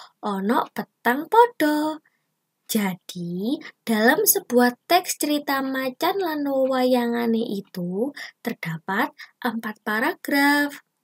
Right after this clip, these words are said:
Kira-kira ana nggak yo sing ngerti? Ya apa sih ciri khase padha iku? Diperhatikno ya, Nak. Ciri khase padha iku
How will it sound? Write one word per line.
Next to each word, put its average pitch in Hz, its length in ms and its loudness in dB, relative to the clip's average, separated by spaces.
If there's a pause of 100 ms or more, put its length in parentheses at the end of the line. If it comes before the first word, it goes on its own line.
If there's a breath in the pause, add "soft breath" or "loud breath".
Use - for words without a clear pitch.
(580 loud breath)
Kira-kira 233 1200 2 (680)
ana 302 320 0 (120)
nggak 226 240 0
yo 196 440 -4 (120)
sing 285 320 0
ngerti? 233 720 -2 (580 loud breath)
Ya 294 220 0
apa 320 320 2
sih 466 400 4
ciri 311 240 0
khase 294 360 0
padha 277 360 0
iku? 208 760 -2 (2000 loud breath)
Diperhatikno 277 800 0
ya, 240 160 2
Nak. 190 480 -2 (400 loud breath)
Ciri 359 240 4
khase 311 320 2
padha 269 400 -2
iku 202 480 -6